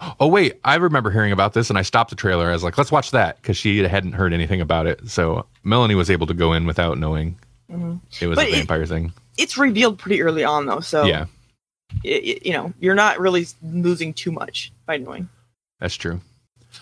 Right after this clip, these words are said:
Speaker 1: Uh, the other thing we watched was V H S ninety-four, um, which is, V H S is, uh, like, a horror anthology series. You know, there's usually,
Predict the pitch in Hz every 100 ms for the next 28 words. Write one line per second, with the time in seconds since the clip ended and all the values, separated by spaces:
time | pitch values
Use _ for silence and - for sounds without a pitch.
0 | - _ _ _ _ - 107 104 101 120
1 | 165 214 196 190 180 175 - 127 104 151
2 | 196 - 160 160 113 113 143 120 - -
3 | 127 107 82 - _ _ _ _ _ _
4 | 95 95 90 90 101 104 - 104 98 95
5 | - - 104 127 135 117 110 - 95 -
6 | - - 90 85 90 92 101 101 101 95
7 | 98 104 113 135 - 160 170 180 - 165
8 | 170 156 98 110 98 104 98 95